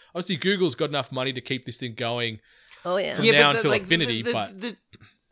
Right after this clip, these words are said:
Speaker 3: like, a company can have money, but whether they're gonna, like,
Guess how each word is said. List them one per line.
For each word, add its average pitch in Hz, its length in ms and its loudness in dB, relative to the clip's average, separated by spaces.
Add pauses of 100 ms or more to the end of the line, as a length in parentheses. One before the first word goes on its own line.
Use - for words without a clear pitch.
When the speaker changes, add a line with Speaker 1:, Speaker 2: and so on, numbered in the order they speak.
(300)
Speaker 3:
like, 190 180 -4
a 185 60 -10
company 226 360 2
can 190 140 0
have 175 140 2
money, 156 400 0
but 127 220 -4
whether 151 260 0
they're 143 160 -2
gonna, 135 260 -4
like, 120 380 -4